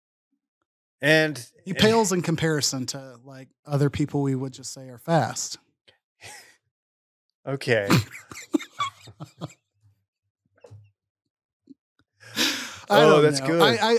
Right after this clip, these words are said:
Speaker 2: I feel good about it only because of what we just said. The coaching is there. Not that Nick Sir-, Nick Sirianni's proven himself.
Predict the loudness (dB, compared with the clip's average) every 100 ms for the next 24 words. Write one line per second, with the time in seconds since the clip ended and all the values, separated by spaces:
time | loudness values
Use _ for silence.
0 | 2 2 2 4 2 2 2 2 2 2
1 | 2 0 0 -2 0 0 0 0 2 2
2 | 0 -12 -6 -2 2 2 2 2 2 2
3 | 2 0 -2 -10 _ _ _ 0 2 2
4 | 2 4 2 0 -2 -2 0 -2 0 0
5 | 2 2 0 0 0 2 0 -2